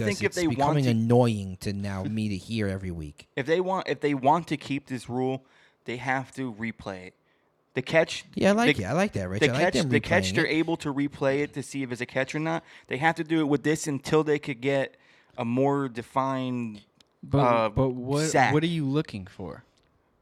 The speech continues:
Speaker 3: if you replay it?
Speaker 1: I'm gonna say you're looking for, like, that second motion when you go into the sack of lifting the body of the quarterback.
Speaker 3: But that's not the
Speaker 2: Yeah.
Speaker 3: rule. The rule is you can't land on the quarterback.
Speaker 1: I-,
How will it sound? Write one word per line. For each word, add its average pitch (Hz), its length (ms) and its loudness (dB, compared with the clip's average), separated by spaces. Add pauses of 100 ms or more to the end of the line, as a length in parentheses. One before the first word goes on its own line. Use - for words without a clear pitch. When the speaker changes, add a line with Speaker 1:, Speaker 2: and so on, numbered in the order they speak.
(140)
Speaker 3:
if 117 220 -6
you 113 100 -2
replay 104 460 -6
it? - 80 -14 (120)
Speaker 1:
I'm 165 140 4
gonna 214 140 0
say 190 260 2
you're 160 160 2
looking 160 320 0
for, 156 220 -4
like, 147 160 0
that 139 180 0
second 156 480 -2
motion 135 480 2
when 120 100 -2
you 120 80 -2
go 127 200 2
into 127 160 -2
the 117 80 -2
sack 127 360 0
of 101 160 -8
lifting 131 680 -2
the 120 60 -2
body 113 560 -2 (180)
of 110 180 -8
the 113 120 -6
quarterback. 120 460 -6
Speaker 3:
But 135 120 2
that's 165 220 0
not 175 180 0
the 135 80 -2
Speaker 2:
Yeah. 135 80 4
Speaker 3:
rule. 120 360 4
The 123 80 -4
rule 170 200 2
is 151 160 2
you 127 80 -4
can't 127 340 -2
land 117 280 2
on 107 100 0
the 98 80 -4
quarterback. 101 600 -4 (280)
Speaker 1:
I-, - 60 -14